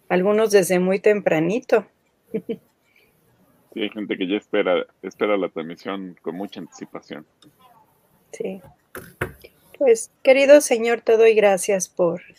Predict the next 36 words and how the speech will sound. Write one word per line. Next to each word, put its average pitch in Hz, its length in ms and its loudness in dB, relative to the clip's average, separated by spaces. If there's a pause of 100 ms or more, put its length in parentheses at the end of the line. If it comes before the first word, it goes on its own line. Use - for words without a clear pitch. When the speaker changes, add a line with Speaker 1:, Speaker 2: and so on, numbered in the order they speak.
Speaker 1:
esta 226 260 0
oportunidad 175 680 -2
de 170 80 -4
estar 170 260 -10
juntos, 180 680 -6 (640)
por 202 140 4
lo 190 180 0
que 190 100 0
tú 208 200 2
nos 208 220 -2
vas 185 240 4
a 196 60 -2
enseñar 170 480 -2
el 170 140 -2
día 165 180 0
de 165 160 2
hoy, 180 240 2
por - 380 -10 (500)
cada 208 380 10
pregunta 208 580 2
que, 175 480 -6 (720)
que 208 100 6
no 220 160 4
solamente 214 640 6
se 185 140 -2
expondrá, 180 640 0
sino 175 340 -4
que - 80 -10
también 180 400 -2
tendrá 175 460 -2
una 180 260 0
respuesta, 202 880 0
todas 190 340 6
esas 190 320 -2
inquietudes, 196 840 -2
y 170 160 -6